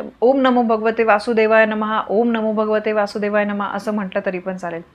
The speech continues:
मी एकादशीच्या दिवशी घरी पूजा कशी करायची तो व्हिडिओ पण तुमच्यासाठी लवकर आणणार आहे. आणि यानंतर तुम्हाला अभिषेक केल्यानंतर मूर्ती तुम्हाला तिथे जागेवर ठेवून,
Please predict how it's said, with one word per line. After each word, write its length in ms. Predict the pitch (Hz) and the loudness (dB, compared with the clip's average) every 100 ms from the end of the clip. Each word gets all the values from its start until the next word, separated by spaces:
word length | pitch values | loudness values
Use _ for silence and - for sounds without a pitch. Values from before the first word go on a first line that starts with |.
| - - - - | -20 -20 -16 -2
मी 120 | 226 | 0
एकादशीच्या 580 | 226 220 226 226 233 220 | 0 4 4 2 0 -2
दिवशी 260 | 214 208 | -2 -4
घरी 220 | 220 220 208 | -2 0 0
पूजा 260 | 214 208 | -2 -2
कशी 280 | 208 208 208 | -2 -4 -2
करायची 280 | 196 196 196 | 0 -2 -4
तो 80 | 196 | -2
व्हिडिओ 260 | 196 190 196 | -2 0 -2
पण 220 | 208 202 | -2 -4
तुमच्यासाठी 460 | 196 190 190 190 185 | -6 -6 -8 -6 -2
लवकर 280 | 185 190 | -2 -2
आणणार 260 | 196 180 175 | -4 -4 -8
आहे. 100 | 226 254 - - - - | -10 -12 -20 -20 -20 -6
आणि 180 | - 220 | 0 4
यानंतर 480 | 233 240 247 233 240 | 6 4 4 0 -2
तुम्हाला 440 | 233 214 202 208 233 - - _ _ _ _ - | -2 -2 0 0 -2 -8 -20 _ _ _ _ -4
अभिषेक 480 | 208 220 254 254 240 | 0 2 4 4 6
केल्यानंतर 480 | 208 202 202 208 | 4 4 2 0
मूर्ती 340 | 202 208 202 226 | 2 2 2 0
तुम्हाला 300 | 220 208 208 | -2 0 0
तिथे 260 | 208 208 | 0 -2
जागेवर 480 | 202 190 185 196 226 | -2 -2 0 2 2
ठेवून, 320 | 226 214 175 | 2 -2 -6